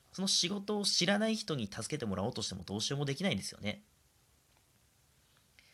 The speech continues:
やっぱり職場の人に助けてもらうしかないし、学校だったら学校のことを分かってる人にじゃないと、多分本当に助けてもらうことってできないだろうし、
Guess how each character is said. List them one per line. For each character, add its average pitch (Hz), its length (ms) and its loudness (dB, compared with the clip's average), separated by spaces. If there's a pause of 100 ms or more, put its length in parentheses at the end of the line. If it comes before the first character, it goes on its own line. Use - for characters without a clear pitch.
(280)
や 127 80 -8
っ - 20 -10
ぱ 214 80 -4
り 180 80 2
職 - 720 0
場 113 80 6
の 107 80 4
人 101 140 0
に 165 100 2
助 104 140 0
け 113 80 -2
て 98 80 -2
も 85 80 -2
ら 85 80 -4
う - 20 -2
し - 80 -2
か - 60 -10
な 90 120 -4
い 92 60 -2
し、 - 280 -4 (720)
学 117 180 0 (120)
校 156 160 2
だ 160 80 2
っ - 80 -14
た - 100 -2
ら 107 100 0
学 107 200 -2
校 139 120 -2
の 143 100 2
こ 143 100 -4
と 151 160 4
を 101 40 2
分 104 120 0
か - 100 0
っ 202 100 -2
て 180 100 0
る 135 80 0
人 135 180 -4
に 104 220 0 (220)
じ - 80 -6
ゃ 107 80 -2
な 135 80 0
い 147 100 0
と、 98 360 -4 (880)
多 175 120 0
分 131 120 2
本 110 240 -6
当 117 180 -4
に 117 80 -8
助 120 120 -8
け - 140 -6
て 127 80 -2
も 101 100 0
ら 98 80 2
う 95 40 -2
こ - 100 -16
と 104 100 -8
っ - 20 -12
て - 80 -12
で 90 100 -8
き - 80 -6
な 110 80 0
い 101 60 0
だ 90 80 -4
ろ 87 80 -8
う 90 40 -6
し、 - 360 -8